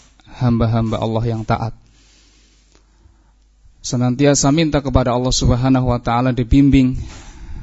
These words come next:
untuk istiqomah dalam ketaatan. Dan kita berharap kepada Allah Subhanahu wa taala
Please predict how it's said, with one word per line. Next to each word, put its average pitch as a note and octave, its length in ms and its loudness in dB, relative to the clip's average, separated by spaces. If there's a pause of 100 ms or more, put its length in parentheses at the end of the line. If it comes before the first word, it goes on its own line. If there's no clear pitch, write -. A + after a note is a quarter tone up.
(1080)
untuk B2+ 280 -6
istiqomah C3 600 0 (1300)
dalam A#2+ 240 -6
ketaatan. B2 640 0 (1700)
Dan C3+ 160 0
kita C3+ 240 0
berharap C#3+ 400 2
kepada C#3 240 2
Allah C3 160 2
Subhanahu C3+ 560 2
wa B2+ 160 2
taala C#3 480 2